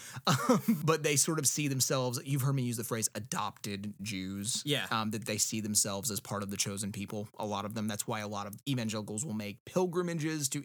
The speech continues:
Speaker 1: Israel. Like, they'll go do the Holy Land tours and everything. But we're seeing the Jews as Nikolai's next target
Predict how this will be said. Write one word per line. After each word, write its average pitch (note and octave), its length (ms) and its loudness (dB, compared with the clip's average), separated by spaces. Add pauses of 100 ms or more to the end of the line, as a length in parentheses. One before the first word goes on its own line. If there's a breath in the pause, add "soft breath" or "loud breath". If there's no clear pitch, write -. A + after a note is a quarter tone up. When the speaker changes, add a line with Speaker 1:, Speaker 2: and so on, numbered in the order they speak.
Speaker 1:
Israel. A2 760 -2
Like, F#2+ 320 -8
they'll G#2 280 -4
go G2 140 -4
do G#2 100 -4
the G2 120 -4
Holy A#2 260 -2
Land G#2+ 280 -2
tours G2 440 -4
and G2 100 -6
everything. G2 460 -10 (120)
But C#3 300 4
we're C#3 160 2
seeing D#3+ 480 4
the B2+ 80 2
Jews A2 520 2
as G2 380 -2 (200)
Nikolai's A2+ 480 -2
next - 240 -6
target - 300 -8